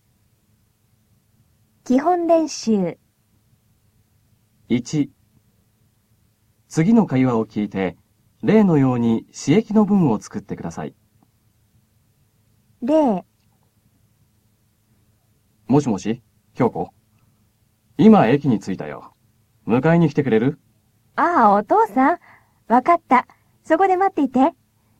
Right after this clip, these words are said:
Speaker 2: すぐ和夫に迎えに行かせるから。一。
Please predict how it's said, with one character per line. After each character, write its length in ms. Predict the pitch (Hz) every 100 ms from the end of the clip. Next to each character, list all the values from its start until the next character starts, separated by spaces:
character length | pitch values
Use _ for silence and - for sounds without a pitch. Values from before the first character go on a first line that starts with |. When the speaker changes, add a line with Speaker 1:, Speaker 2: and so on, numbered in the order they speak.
| _ _
Speaker 2:
す 160 | 392
ぐ 240 | 381 339 269
和 100 | 262
夫 260 | 262 302 359
に 100 | 339
迎 400 | 277 254 294 349
え 40 |
に 100 | 349
行 60 | 349
か 120 | 339
せ 140 | 339 339
る 80 |
か 160 | 330 277
ら。 160 | 214 - _ _ _ _ _ _ _ _ _ _ _ _ _ _ _ _ _ _ _ _ _ _ _ _ _ _ _ _ _ _ _ _ -
一。 480 | 220 - - 269